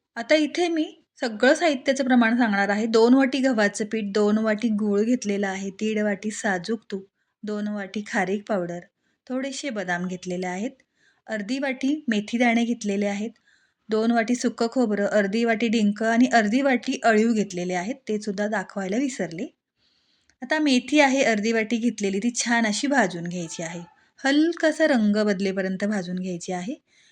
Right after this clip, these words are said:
मेथी छान भाजून घेतली ना की त्यातला कडवटपणा थोडासा कमी होतो आणि जे लाडू आहेत ते थोडेसे कडू कमी होतात. मेथी छान भाजून झाल्यानंतर आपण अळीव आहेत ते सुद्धा अगदी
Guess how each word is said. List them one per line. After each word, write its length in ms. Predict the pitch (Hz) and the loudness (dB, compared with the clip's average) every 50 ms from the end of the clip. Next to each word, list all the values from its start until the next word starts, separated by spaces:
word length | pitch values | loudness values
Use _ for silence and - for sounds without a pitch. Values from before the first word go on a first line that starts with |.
| _ _ - | _ _ -10
मेथी 240 | 247 254 254 277 302 | -8 -8 -6 -6 -6
छान 280 | 294 294 311 285 294 311 | -4 -4 -4 -2 -2 -2
भाजून 340 | 320 311 269 233 254 247 247 | -4 -6 -4 -2 0 0 0
घेतली 300 | 247 262 254 247 240 233 | 0 -2 -2 -2 -2 0
ना 160 | 214 214 247 262 - _ _ _ _ _ _ _ - | 0 0 -2 -2 -6 _ _ _ _ _ _ _ -6
की 40 | 247 | 0
त्यातला 360 | - 247 220 226 - 247 254 | 2 2 2 2 4 2 4
कडवटपणा 600 | 254 262 254 226 208 208 226 214 - - 254 247 247 247 | 4 4 4 4 4 4 2 0 0 2 4 4 4 4
थोडासा 320 | 262 233 220 220 - 262 254 262 | 2 2 2 0 0 -2 -4 -2
कमी 220 | 233 202 196 202 | -2 0 0 0
होतो 380 | 220 226 214 214 - 190 190 - - | 0 0 -2 -4 -4 -6 -6 -6 -4
आणि 220 | - 202 202 214 208 | -2 0 0 0 0
जे 200 | 208 226 226 233 | 2 0 2 2
लाडू 300 | 226 208 190 190 214 240 | 2 2 2 2 0 0
आहेत 180 | 226 202 180 - _ - | 0 -2 -2 -6 _ -8
ते 80 | 208 208 208 | -8 -8 -6
थोडेसे 420 | - 220 202 190 214 208 - 277 269 269 | -4 -4 -2 -2 -2 -2 -4 -6 -4 -4
कडू 200 | - 202 185 196 196 | -2 -2 -2 -2 -2
कमी 280 | - 269 233 196 190 190 | 0 2 2 2 0 -2
होतात. 320 | 185 170 170 - 196 254 - _ _ _ _ _ _ _ _ _ _ _ _ _ _ _ _ _ _ _ _ _ _ _ _ _ _ _ - | -4 -6 -8 -8 -8 -10 -10 _ _ _ _ _ _ _ _ _ _ _ _ _ _ _ _ _ _ _ _ _ _ _ _ _ _ _ -12
मेथी 240 | 233 233 240 - 302 | -10 -8 -4 -4 -2
छान 280 | 302 - 320 320 320 320 | -2 0 0 0 2 2
भाजून 360 | 320 311 262 233 247 247 247 | 2 2 2 4 6 8 8
झाल्यानंतर 720 | 247 285 277 254 247 240 233 226 220 202 208 - 208 240 262 - _ _ _ - | 8 6 4 4 4 4 4 2 0 0 0 0 -2 -2 -4 -12 _ _ _ -10
आपण 280 | - 208 208 - 269 254 | -10 -6 -2 0 0 2
अळीव 340 | 254 226 226 214 233 262 269 | 4 4 4 4 4 4 4
आहेत 200 | 240 220 - - - - | 4 2 0 -4 -4 -4
ते 100 | 233 247 262 | -4 -4 -2
सुद्धा 340 | 262 285 254 208 220 226 226 | -2 -4 -4 0 0 0 2
अगदी 320 | - - 190 190 190 240 | 0 0 -2 -2 -2 -2